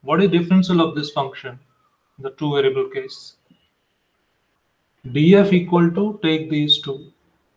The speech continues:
this part. Del F over, uh, partial F over partial X. In place of delta, you can write D X plus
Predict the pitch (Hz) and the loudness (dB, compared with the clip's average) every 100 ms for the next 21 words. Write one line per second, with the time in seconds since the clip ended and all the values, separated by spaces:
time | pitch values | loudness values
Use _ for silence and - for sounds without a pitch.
0 | _ 135 139 - 127 120 - _ _ _ | _ -10 -8 -2 -2 -2 -12 _ _ _
1 | _ _ _ _ _ _ _ _ _ _ | _ _ _ _ _ _ _ _ _ _
2 | _ _ _ 135 143 156 165 160 151 151 | _ _ _ -2 2 2 0 -2 -2 -4
3 | - - - - - - - 151 135 131 | -6 -16 -16 -16 -16 -20 -14 -12 -10 -2
4 | 151 147 - 170 160 160 151 143 147 151 | 4 4 4 2 2 0 -4 0 2 2
5 | 151 170 165 175 - - - - - _ | 2 -2 -2 -2 -8 -20 -20 -20 -20 _
6 | _ _ _ _ _ _ _ _ _ _ | _ _ _ _ _ _ _ _ _ _
7 | _ _ _ _ 135 - 143 139 139 127 | _ _ _ _ -20 -6 -4 -4 -8 -2
8 | 139 135 143 156 175 151 175 175 143 135 | -2 -2 -6 -8 -8 -12 -10 -8 -8 -8
9 | 139 127 131 123 131 147 170 175 - - | -10 -10 -10 -8 -4 0 0 -2 -10 -18
10 | - _ 139 160 175 - - | -20 _ 2 4 2 -4 -14